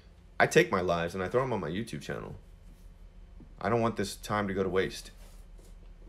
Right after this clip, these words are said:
Um, I, I do recommend doing that. Um, that can help.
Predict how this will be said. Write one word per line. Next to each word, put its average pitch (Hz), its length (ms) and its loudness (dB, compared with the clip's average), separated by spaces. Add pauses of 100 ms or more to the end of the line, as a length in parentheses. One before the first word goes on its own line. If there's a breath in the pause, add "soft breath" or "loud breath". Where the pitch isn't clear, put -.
(140)
Um, 85 240 -2
I, 101 240 6
I - 40 4
do 104 120 2
recommend 117 380 8
doing 107 220 2
that. 95 260 2 (260)
Um, 87 480 -2
that 110 140 4
can 123 100 0
help. 90 280 2